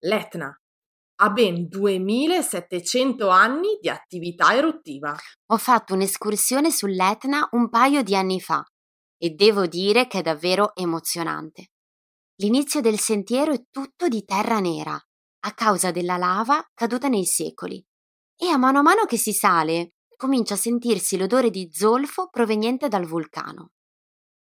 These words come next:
Speaker 2: Una volta raggiunto il punto massimo, poi,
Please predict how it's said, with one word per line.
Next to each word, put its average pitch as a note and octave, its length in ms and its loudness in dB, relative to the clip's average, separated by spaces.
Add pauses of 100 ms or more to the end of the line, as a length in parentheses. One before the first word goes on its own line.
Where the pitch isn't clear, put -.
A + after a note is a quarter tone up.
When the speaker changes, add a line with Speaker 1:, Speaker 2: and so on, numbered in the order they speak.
(220)
Speaker 2:
Una G3 160 0
volta B3+ 300 4
raggiunto A3 460 0
il G3+ 120 -2
punto C#4+ 360 -2
massimo, D#3+ 520 -6
poi, D#3+ 420 -8